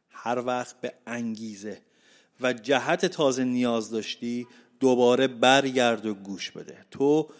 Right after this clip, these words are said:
شایسته بهترین هایی. پس همین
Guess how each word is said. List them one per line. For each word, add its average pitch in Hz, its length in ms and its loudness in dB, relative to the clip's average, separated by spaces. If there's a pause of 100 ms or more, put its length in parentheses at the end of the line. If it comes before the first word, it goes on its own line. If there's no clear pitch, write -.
(160)
شایسته 135 1000 2
بهترین 113 720 -6
هایی. 90 340 -14 (420)
پس - 260 -8 (100)
همین 127 360 -4